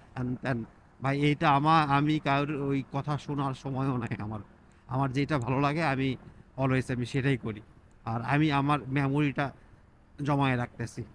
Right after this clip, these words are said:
কোনো এক সময় এই, এই, এই মেমোরিটা আমি আবার দেখব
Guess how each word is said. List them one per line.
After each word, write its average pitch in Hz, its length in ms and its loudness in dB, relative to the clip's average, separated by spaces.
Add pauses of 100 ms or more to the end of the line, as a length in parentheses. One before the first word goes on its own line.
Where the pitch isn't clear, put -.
(380)
কোনো 143 140 0
এক 139 180 0
সময় 131 280 -4
এই, 123 280 0
এই, 147 160 0
এই 208 520 2
মেমোরিটা 165 460 0
আমি 135 180 0 (380)
আবার 131 280 0
দেখব 110 360 0